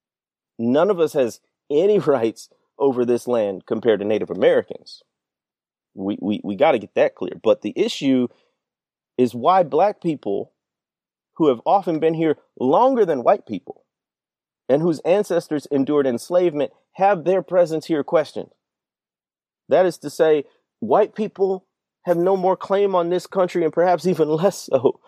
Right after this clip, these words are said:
than the descendants of enslaved people. We have literally helped build the United States. It is the blood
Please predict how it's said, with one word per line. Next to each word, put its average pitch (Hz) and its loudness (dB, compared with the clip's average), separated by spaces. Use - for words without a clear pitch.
than 147 2
the 143 4
descendants 147 0
of 135 2
enslaved 156 0
people. - -6
We 180 2
have 175 2
literally 165 2
helped 139 -2
build 139 2
the 123 -6
United 120 2
States. 107 -4
It 131 0
is 127 -4
the 110 -2
blood 135 0